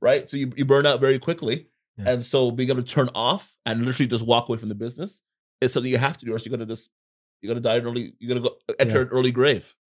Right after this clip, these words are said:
Speaker 2: Yeah.
Speaker 1: pretty much, right? So
Speaker 2: Yeah. Yeah. Um, so it, it has its, its pluses and minuses, but to build something like this,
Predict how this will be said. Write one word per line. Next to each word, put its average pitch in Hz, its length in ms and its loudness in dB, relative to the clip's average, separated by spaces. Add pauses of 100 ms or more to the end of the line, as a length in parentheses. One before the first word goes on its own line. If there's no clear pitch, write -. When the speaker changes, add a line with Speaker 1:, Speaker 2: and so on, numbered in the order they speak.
(120)
Speaker 2:
Yeah. 110 140 -4
Speaker 1:
pretty 110 160 -4
much, 82 180 -12
right? 139 240 -2
So 90 280 -8 (120)
Speaker 2:
Yeah. 107 160 -4 (960)
Yeah. 139 220 4 (220)
Um, 120 540 2 (260)
so 131 440 2 (240)
it, 139 180 2
it 135 140 2
has 143 340 2
its, 135 220 2 (100)
its - 260 -2
pluses 123 560 -2
and 117 120 2
minuses, 127 600 0
but - 280 0 (840)
to 139 100 0
build 160 260 0
something 156 380 -6
like 151 200 -6
this, - 420 -6